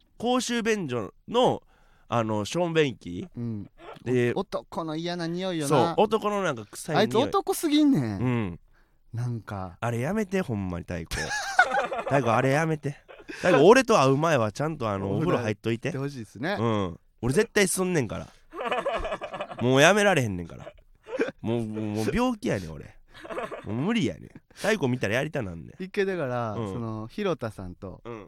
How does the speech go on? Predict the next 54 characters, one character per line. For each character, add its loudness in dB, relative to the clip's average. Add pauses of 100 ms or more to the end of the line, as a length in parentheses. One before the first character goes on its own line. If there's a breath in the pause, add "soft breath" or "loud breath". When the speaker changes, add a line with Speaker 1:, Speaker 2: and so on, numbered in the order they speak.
(160)
Speaker 2:
そ -10
の、 -10
お -12
っ -16
ぱ -10
し -14
ょ -10
い -12
し -12
の -10
ね、 -8
Speaker 1:
う -4
ん。 -4
Speaker 2:
太 -2
鼓 -8
と、 -12 (160)
Speaker 1:
う -6
ん。 -4
Speaker 2:
で、 -8
ご -4
飯 -4
行 -12
き -20
た -8
い -10
な、 -12
み -10
た -10
い -8
な -10
話 -12
に -14
な -16
っ -20
て、 -14
Speaker 1:
う -2
ん。 -6
Speaker 2:
で、 -4
広 -4
田 -14
さ -8
ん -10
と -12
二 -20
人 -6
で -10
話 -10
し -20
て -14
る -16
時 -20
に、 -10
Speaker 1:
う -2
ん。 -2